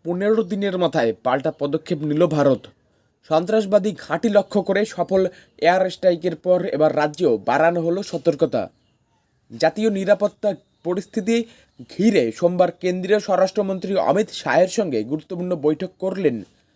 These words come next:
মুখ্যমন্ত্রী মমতা বন্দ্যোপাধ্যায়। বৈঠক শেষে মমতা জানান, "এটা দেশকে রক্ষা করার সময়। আমি সব ধরনের ছুটি বাতিল করেছি। জরুরি পরিস্থিতিতে প্রশাসনের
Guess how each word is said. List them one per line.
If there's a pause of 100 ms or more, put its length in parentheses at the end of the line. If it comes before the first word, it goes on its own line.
(240)
মুখ্যমন্ত্রী
মমতা
বন্দ্যোপাধ্যায়। (1200)
বৈঠক
শেষে
মমতা
জানান, (380)
"এটা
দেশকে
রক্ষা
করার
সময়। (480)
আমি
সব
ধরনের (360)
ছুটি
বাতিল
করেছি। (580)
জরুরি
পরিস্থিতিতে
প্রশাসনের